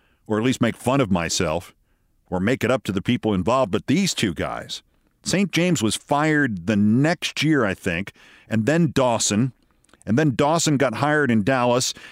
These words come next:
and the next thing we heard in L A was he was living with some rich older woman who'd bought him a helicopter. Last thing I saw about him was in two thousand seventeen. He retired after several years as the sports director of station K B Z K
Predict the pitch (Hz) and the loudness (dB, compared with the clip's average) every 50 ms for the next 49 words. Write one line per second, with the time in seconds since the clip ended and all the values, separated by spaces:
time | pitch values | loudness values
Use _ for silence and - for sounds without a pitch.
0 | - _ - 101 110 131 165 185 - - 156 151 139 120 117 127 156 180 170 139 | -20 _ -2 0 2 2 2 0 -2 -2 0 2 2 4 4 4 4 2 2 2
1 | 160 160 156 143 127 113 117 123 120 117 123 127 127 127 120 113 110 101 127 110 | 2 2 2 2 2 0 0 0 0 2 2 2 2 2 2 2 2 2 2 0
2 | 104 110 135 147 151 147 123 113 - - 131 131 117 110 139 139 - - - 110 | 2 2 0 2 2 2 0 0 0 0 0 2 2 2 2 0 -2 -2 0 0
3 | 117 135 135 143 131 117 127 131 139 131 117 104 82 - 110 107 117 123 110 92 | 0 2 0 0 0 0 2 2 2 2 2 0 0 2 2 2 2 2 0 0
4 | 85 92 104 117 120 - 127 113 113 - - 120 113 - _ _ _ _ _ _ | 0 0 0 0 0 0 0 0 0 0 0 -2 -2 -2 _ _ _ _ _ _
5 | _ _ _ _ _ _ _ _ _ - 110 139 175 185 180 - 190 185 165 151 | _ _ _ _ _ _ _ _ _ -2 0 0 2 2 0 2 2 2 2 2
6 | 143 131 - - 147 147 131 135 139 131 135 127 117 113 101 104 113 - - 180 | 2 2 2 2 2 2 2 2 2 2 2 2 2 2 2 0 -2 0 0 0
7 | 165 - 151 147 131 110 117 - - - 147 135 123 123 107 - 135 127 110 110 | 0 2 2 2 2 2 0 0 0 0 0 2 2 0 0 2 2 2 2 2
8 | 113 104 104 - - 143 143 139 131 120 - - 110 - - 147 147 139 120 117 | 2 0 -2 -2 0 0 0 0 0 -2 -2 -2 -4 0 0 0 2 2 2 2
9 | 113 113 113 110 - - - - - - _ - 113 117 117 104 90 104 98 - | 2 2 0 0 -4 -8 -20 -20 -20 -16 _ -4 0 0 0 0 0 0 -2 -2
10 | - - 156 156 143 - - 139 135 127 123 _ 113 107 101 - - 131 123 - | 0 0 0 0 0 -2 -2 0 0 0 0 _ -4 -4 -2 -2 0 0 0 0
11 | - 113 104 95 - - 156 160 165 165 139 107 127 131 139 131 127 113 92 98 | 0 -2 -2 -2 -2 -2 0 2 2 0 0 2 2 2 2 2 0 0 0 2
12 | 120 123 120 107 - - 117 107 98 98 98 95 98 | 0 0 0 -2 -2 -2 0 0 0 0 0 0 -2